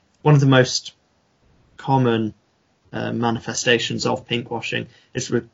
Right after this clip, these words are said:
regards to the State of Israel, where they will strongly promote their gay rights record because it seems something very easy and very trendy to do,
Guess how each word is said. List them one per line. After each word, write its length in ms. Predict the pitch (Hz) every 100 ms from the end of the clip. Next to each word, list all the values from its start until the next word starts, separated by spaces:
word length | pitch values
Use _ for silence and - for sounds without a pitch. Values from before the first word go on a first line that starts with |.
| _
regards 380 | - - 120 113
to 60 | -
the 40 |
State 300 | 120 123 113
of 100 | 120
Israel, 540 | 127 123 120 113 113 - _ _ _ _ _ _ _
where 160 | - 143
they 180 | 139 131
will 400 | 123 123 117 117 _ _ _ _ _ _ _ _ _ -
strongly 480 | - - 151 135 120
promote 640 | 117 131 135 117 110 - -
their 480 | 131 120 120 117 -
gay 200 | - 120
rights 380 | 123 127 117 -
record 500 | 113 - - - - _ _ -
because 280 | - 151 123
it 80 |
seems 280 | - 131 127
something 260 | - 120 123
very 200 | 120 117
easy 640 | 139 127 127 - 127 123
and 140 | 123 117
very 200 | 117 113
trendy 560 | - - 123 123 123 120
to 100 | 123
do, 400 | 127 120 120